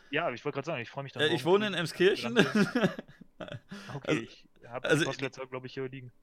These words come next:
Speaker 2: die haben hier zwei, dreimal geklingelt, glaub ich, aber das war's dann auch. Also, äh, oder nicht hier, aber im Laufe meines Lebens in Wohnungen, in denen ich gewohnt habe, haben die, glaub ich,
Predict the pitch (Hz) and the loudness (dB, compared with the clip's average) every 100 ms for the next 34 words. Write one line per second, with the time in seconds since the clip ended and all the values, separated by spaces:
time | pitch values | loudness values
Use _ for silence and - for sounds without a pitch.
0 | _ 113 113 143 185 160 117 135 196 185 | _ -10 -4 -2 0 0 2 2 4 2
1 | 139 117 127 170 175 123 117 113 107 - | 2 -2 -4 -4 -4 -2 0 0 -2 -6
2 | 107 104 107 - 113 165 104 92 85 95 | -6 -4 -6 -2 -2 -2 -8 -10 -8 -10
3 | - - 92 110 107 65 - 110 - 113 | -10 -12 -12 -10 -10 -12 -10 -10 -8 -4
4 | 120 - 139 139 - 170 143 110 98 107 | -4 -4 -4 -2 0 6 8 8 6 4
5 | 107 98 113 113 101 110 143 151 127 120 | 4 2 -4 -6 2 6 6 6 0 0
6 | 113 - 127 170 127 - 110 110 143 180 | 0 -2 2 2 0 -6 -4 0 2 2
7 | 113 107 98 95 98 - 92 90 85 90 | 0 -4 -8 -8 -8 -8 -8 -6 -8 -6
8 | 98 95 98 98 110 107 107 98 98 98 | -4 -4 -4 -8 -8 -6 -2 -2 -2 -4
9 | - | -8